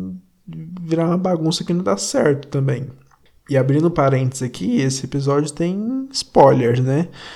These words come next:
Se você não assistiu O Segredo da Cabana, por favor, vá assistir, sério, vá assistir. Tá na Netflix, <laughs> então tá fácil aí. E se você já assistiu, você tá ligado, né,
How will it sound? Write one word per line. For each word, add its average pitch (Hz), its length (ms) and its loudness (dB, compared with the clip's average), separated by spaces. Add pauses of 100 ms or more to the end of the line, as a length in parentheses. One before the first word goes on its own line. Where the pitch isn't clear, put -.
(280)
Se - 140 -12
você 131 200 0
não 131 80 6
assistiu 135 300 2
O 135 40 2
Segredo 135 320 6
da 135 80 0
Cabana, 143 480 2
por - 80 -16
favor, 156 360 6
vá 131 360 2
assistir, 143 600 -2
sério, 123 460 0
vá 120 560 -6
assistir. - 1040 -6 (540)
Tá 135 120 2
na 135 100 4
Netflix, - 840 -2 (280)
<laughs> - 280 -14
então 147 140 -8
tá 147 120 -2
fácil 143 540 0
aí. 147 260 -2 (300)
E 156 60 2
se 131 80 -2
você 139 180 0
já 135 100 6
assistiu, 131 480 2
você 131 100 -4
tá 131 120 2
ligado, 131 540 4
né, 123 340 -2